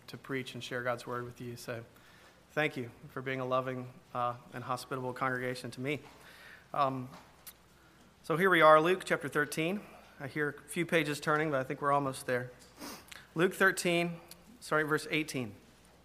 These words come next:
"And he, Jesus, said, therefore,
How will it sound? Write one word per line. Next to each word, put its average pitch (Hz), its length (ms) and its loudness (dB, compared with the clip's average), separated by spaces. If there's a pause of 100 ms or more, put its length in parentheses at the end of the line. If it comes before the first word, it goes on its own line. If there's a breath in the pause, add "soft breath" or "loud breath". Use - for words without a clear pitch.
(1500 soft breath)
"And 156 140 2
he, 202 480 6 (240 loud breath)
Jesus, 170 480 0
said, 180 320 8
therefore, 165 560 2